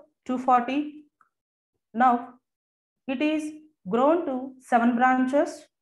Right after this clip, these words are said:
C S E, A I and machine learning, D S, E C E, civil engineering, triple E, mechanical, with the total intake of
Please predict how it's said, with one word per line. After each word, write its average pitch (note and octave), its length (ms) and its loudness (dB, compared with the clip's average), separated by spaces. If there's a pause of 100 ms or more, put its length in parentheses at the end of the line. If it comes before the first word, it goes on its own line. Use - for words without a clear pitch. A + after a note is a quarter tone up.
(420)
C A#3+ 240 -2
S C4+ 200 -2
E, D#4 380 -2 (680)
A A#3 220 0
I B3 100 2
and C4 240 0
machine C4 300 -4
learning, C4+ 540 -4 (560)
D A#3+ 260 -4
S, D#4+ 260 -4 (760)
E A3+ 120 -2
C C4 160 -8
E, C#4 460 0 (760)
civil C4+ 380 -2
engineering, C4+ 760 -2 (560)
triple A#3+ 260 -2
E, C#4 440 -4 (200)
mechanical, C4 800 2 (1400)
with A3 180 -4
the A#3 240 2 (220)
total D4 400 0
intake B3 420 -6
of A3+ 220 -2